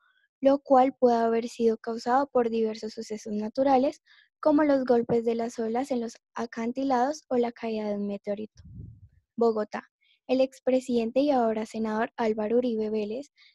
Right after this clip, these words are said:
después de haber escuchado ayer las declaraciones del señor presidente Iván Duque,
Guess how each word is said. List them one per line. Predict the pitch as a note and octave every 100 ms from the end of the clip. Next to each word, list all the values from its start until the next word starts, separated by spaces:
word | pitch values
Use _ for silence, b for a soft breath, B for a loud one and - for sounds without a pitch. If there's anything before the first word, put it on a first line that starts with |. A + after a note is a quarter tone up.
| b
después | B3+ C4+ - C4
de | B3+
haber | B3 B3
escuchado | B3 - C4+ C4+ A#3+
ayer | A3 A3 A3
las | A3 A3
declaraciones | A3+ A#3 A3 A#3 - A3+ G#3+
del | A3 A3
señor | A3+ A3 A3
presidente | - A3 - A3 G#3+ - -
Iván | A3+ G#3+ G#3+ A#3
Duque, | A#3+ - C4+